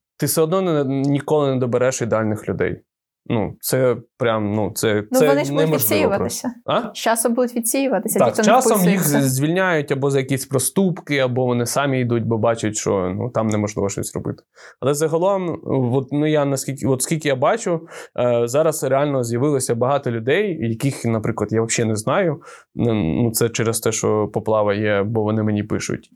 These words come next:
Speaker 1: І вони прямо, от, вони якраз після подкасту з Наріманом Алієвим, вони почали мені писати, що дуже цікаво про антикорупцію послухати. І їх там від, ну, від двадцяти років, умовно кажучи. Я такий,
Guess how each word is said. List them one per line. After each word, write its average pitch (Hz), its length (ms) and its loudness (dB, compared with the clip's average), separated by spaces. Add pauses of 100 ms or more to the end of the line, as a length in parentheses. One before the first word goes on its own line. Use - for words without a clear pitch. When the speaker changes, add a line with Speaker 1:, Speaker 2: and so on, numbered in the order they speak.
Speaker 1:
І 127 220 0
вони 135 580 0
прямо, 143 540 -2
от, 123 140 -6
вони 123 280 0
якраз 123 340 0
після 117 420 0
подкасту 120 580 -2
з 113 60 -4
Наріманом 113 460 2
Алієвим, 135 520 0 (500)
вони 113 540 0 (760)
почали 127 340 2
мені 127 300 2
писати, 135 600 0
що 120 420 0
дуже 160 260 2
цікаво 143 420 0
про 139 120 -2
антикорупцію 127 560 -2
послухати. 107 560 -2
І 143 40 2
їх 180 200 -2
там 143 260 0
від, 127 240 -2
ну, 135 220 0
від 123 100 0
двадцяти 143 400 0
років, 98 360 -2
умовно - 260 -6
кажучи. 165 400 -2
Я 123 80 2
такий, 131 340 -2